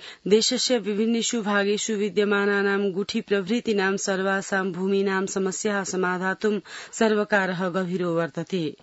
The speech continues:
प्रतिनिधि सभायाः ह्यस्तनोपवेशे सांसदै उत्थापितान् प्रश्नान् उत्तरयन् प्रधानमन्त्री प्रचण्डः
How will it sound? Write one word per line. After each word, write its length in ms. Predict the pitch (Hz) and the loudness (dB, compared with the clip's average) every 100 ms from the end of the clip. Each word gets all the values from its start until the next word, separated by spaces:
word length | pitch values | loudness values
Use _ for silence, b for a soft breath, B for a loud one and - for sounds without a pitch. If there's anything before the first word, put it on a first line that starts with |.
| B B B B - | B B B B 2
प्रतिनिधि 460 | 202 196 196 180 | 4 4 0 0
सभायाः 600 | 202 196 185 185 185 180 | -2 -2 0 2 0 -2
ह्यस्तनोपवेशे 1000 | 185 185 180 196 190 175 185 175 175 208 | -4 -4 -4 -2 -2 -2 -2 -2 -2 -2
सांसदै 560 | 185 190 175 - 190 196 | -2 -4 -4 -4 -2 0
उत्थापितान् 720 | 185 - 185 180 185 190 185 | -2 -4 -6 -6 -2 -2 0
प्रश्नान् 440 | - 180 - 190 | -4 -4 -2 -2
उत्तरयन् 560 | 185 170 196 185 190 202 | -2 -4 -4 -2 -2 -2
प्रधानमन्त्री 640 | 196 190 180 180 185 165 | -4 -4 -2 -2 -2 -4
प्रचण्डः 680 | 170 175 170 190 196 196 208 | -6 -6 -4 -2 -2 0 0